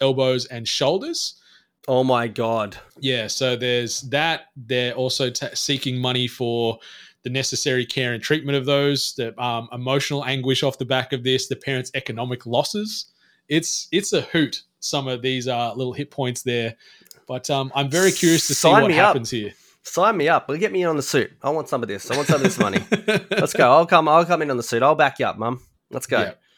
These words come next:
Speaker 1: Yeah.
Speaker 2: They're targeting
Speaker 1: You and,
Speaker 2: me
Speaker 1: you and
Speaker 2: too.
Speaker 1: G D, the face of, uh, <laughs> the face of gaming addiction
Speaker 2: That's right.
Speaker 1: in twenty twenty-three.
Speaker 2: Yeah, all those Rocket League crates and keys and stuff I've spent over the years. You're right. I had to delete that game, but I did.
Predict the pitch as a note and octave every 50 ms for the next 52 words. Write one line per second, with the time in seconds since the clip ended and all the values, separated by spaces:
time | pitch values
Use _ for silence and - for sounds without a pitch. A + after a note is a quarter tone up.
0 | _ _ - A2+ G#2 A#2+ - - D#3+ D#3+ D#3 C#3+ C3 C3+ C#3 C#3 D#3+ E3+ E3 C3
1 | B2 A2+ D3+ D3 C3 C3+ C3 B2 A#2 - - - C#3+ B2+ - D#3+ C#3+ D3+ C#3+ -
2 | - D#3 C3 C3+ C3+ C3 A#2+ - - F#3 E3 C#3+ - - - F3 E3 D#3+ - E3+
3 | C#3+ C3 D#3+ C#3+ D#3 D3+ D3 C#3 C#3 C3 B2 D3 D3+ - - D3 - - - -
4 | - D#3 D#3 D#3+ D#3 - E3 D3+ D3+ C#3+ - - A#2+ B2 A#2+ A#2 G2+ - C3+ D#3
5 | F3 F#3 D3+ B2+ D3+ D#3 D#3 D#3+ D3+ D#3 D3 C3+ - - - D#3 D#3 F3+ F3 -
6 | - C3 A#2+ A#2 A2+ A2 - _ _ - - D3 D#3 E3+ F3+ F3+ E3 C#3+ B2 -
7 | - D3 D#3 D#3+ - C#3 B2+ - - D3 C#3 C#3+ C#3+ C3+ C3 C3+ C#3+ D#3 E3+ F3+
8 | F3 - - - _ - A2+ A2+ A#2 A#2 A2 F#2 - - - - C3 - C3+ B2
9 | B2 D3 D#3+ - G#2+ E2+ - F#2 G2+ C3 D3+ - _ _ _ _ _ - C#3 C#3
10 | B2+ - - D3+ D3+ G#2+